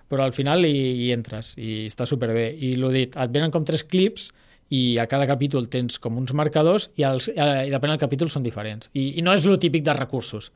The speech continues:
No, no, són... És per buscar com una... Bueno, sí, perquè et surtin esdeveniments diferents, perquè la història tiri per una banda o per una altra.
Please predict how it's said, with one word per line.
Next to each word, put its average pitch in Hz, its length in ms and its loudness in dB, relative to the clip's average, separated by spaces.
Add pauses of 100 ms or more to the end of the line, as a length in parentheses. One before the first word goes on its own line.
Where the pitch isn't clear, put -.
(260)
No, 143 120 0
no, 135 160 0
són... 147 380 0 (1300)
És 143 140 0
per 185 220 8
buscar 180 460 6
com 175 180 4
una... 156 960 2
Bueno, 202 180 6
sí, 185 160 4
perquè 156 220 2
et - 80 -2
surtin 196 240 4
esdeveniments 156 480 2
diferents, 151 340 2
perquè 135 160 0
la 139 60 2
història 170 320 2
tiri 160 160 2
per 156 100 2
una 151 140 2
banda 143 240 2
o - 20 -4
per 131 140 0
una 120 160 -2
altra. 107 300 -6